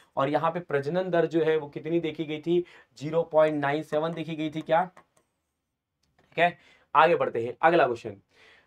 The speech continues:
which port is being inaugurated by the Prime Minister Narendra Modi as the country's first green hydrogen hub port? ठीक है, यहाँ पे कह रहे हैं कि प्रधानमंत्री नरेंद्र मोदी देश के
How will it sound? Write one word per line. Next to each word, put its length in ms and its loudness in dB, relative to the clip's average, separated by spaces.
which 340 -6
port 340 4
is 180 -6
being 500 -2
inaugurated 1000 0
by 200 8
the 180 -4
Prime 340 4
Minister 380 -4
Narendra 400 -2
Modi 340 -2
as 240 2
the 100 2
country's 680 -4
first 300 0
green 380 -4
hydrogen 680 0
hub 260 4
port? 340 0
ठीक 180 -6
है, 140 4
यहाँ 200 0
पे 60 -8
कह 140 -2
रहे 100 -4
हैं 180 0
कि 80 -10
प्रधानमंत्री 840 -2
नरेंद्र 380 -2
मोदी 340 -2
देश 300 0
के 220 -2